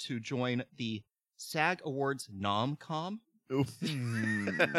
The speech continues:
Speaker 2: I don't like nom-com.
Speaker 1: Yep. <laughs> Which is strange that they, in the, in the invitation letter, to not even write the full thing.
Speaker 2: Nom-com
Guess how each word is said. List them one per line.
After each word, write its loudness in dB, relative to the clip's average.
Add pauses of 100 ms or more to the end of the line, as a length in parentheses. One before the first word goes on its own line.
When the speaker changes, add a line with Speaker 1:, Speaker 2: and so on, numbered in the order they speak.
(120)
Speaker 2:
I 6
don't 6
like 4
nom-com. 6
Speaker 1:
Yep. 4 (320)
<laughs> -20
Which -2
is 0 (220)
strange 4
that -4
they, 4 (300)
in 8
the, 0
in 4
the 2
invitation 2
letter, 6
to -2
not 4
even 4
write 4
the 2
full 4
thing. 2
Speaker 2:
Nom-com 8